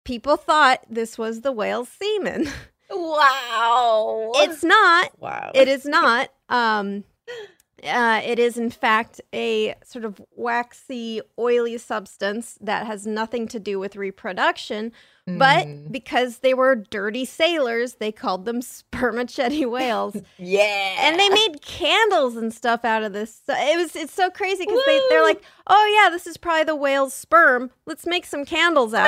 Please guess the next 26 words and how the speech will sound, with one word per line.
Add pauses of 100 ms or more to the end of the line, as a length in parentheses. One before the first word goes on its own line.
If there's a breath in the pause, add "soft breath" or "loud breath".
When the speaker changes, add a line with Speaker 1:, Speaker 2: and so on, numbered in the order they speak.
Speaker 2:
Make
Speaker 1:
of
Speaker 2:
some
Speaker 1:
it." (320)
Speaker 2:
candles,
Speaker 1:
Yeah.
Speaker 2:
family.
<laughs> (640 soft breath)
Speaker 1:
But
it
is
actually (120)
probably
used
by
the
whale (420 soft breath)
as (100)
a
resonance
chamber (100)
in,
in
their
head (140)
to